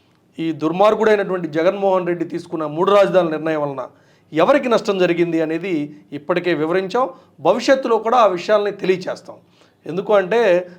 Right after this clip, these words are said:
రాజధాని అనేది రైతుల సమస్య కాదు, రాష్ట్ర ప్రజల సమస్య. ముఖ్యంగా అణగారినటువంటి, ఎవరైతే వెనుకబడిన తరగతులు వారు, ఎస్సీ, ఎస్టీ, బీసీ, మైనారిటీ ఉన్నారో,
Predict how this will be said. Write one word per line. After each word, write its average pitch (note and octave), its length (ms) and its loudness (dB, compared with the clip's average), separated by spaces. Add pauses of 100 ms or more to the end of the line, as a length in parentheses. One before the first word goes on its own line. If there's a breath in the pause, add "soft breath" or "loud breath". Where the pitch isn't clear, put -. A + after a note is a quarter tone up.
(120)
రాజధాని A3+ 720 2
అనేది G3 680 0 (260 loud breath)
రైతుల F3 300 2
సమస్య F3 400 -4
కాదు, - 280 -10 (380)
రాష్ట్ర F3+ 340 -2
ప్రజల E3+ 340 -2
సమస్య. D3 420 -8 (460 soft breath)
ముఖ్యంగా F3 840 2 (220 loud breath)
అణగారినటువంటి, G#3 1120 2 (520)
ఎవరైతే F#3 480 2
వెనుకబడిన A3 580 0
తరగతులు F3+ 400 -4
వారు, D#3 160 -2
ఎస్సీ, D#3+ 340 -6
ఎస్టీ, E3 340 -6
బీసీ, E3 340 -8
మైనారిటీ F3+ 500 0
ఉన్నారో, C#3 380 -8